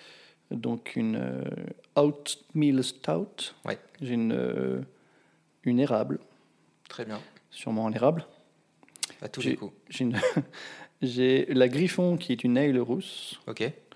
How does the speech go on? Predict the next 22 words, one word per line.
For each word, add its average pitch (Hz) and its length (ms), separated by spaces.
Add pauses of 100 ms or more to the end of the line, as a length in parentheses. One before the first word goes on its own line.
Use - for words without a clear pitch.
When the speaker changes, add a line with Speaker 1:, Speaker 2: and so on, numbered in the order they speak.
(680)
Speaker 1:
J'en 127 240
ai 131 80
une 156 520 (500)
aux 123 380
abricots. 156 540 (680)
Une 131 200
aile 160 240
de 135 100
blé 135 180
aux 120 180
abricots. 147 440 (1700)
Et 147 240 (440)
j'ai 143 200
une 135 160
blonde 123 640
qui - 160
a 123 100
l'air 139 160
d'être - 460
une 104 140
blonde 80 240
classique. - 680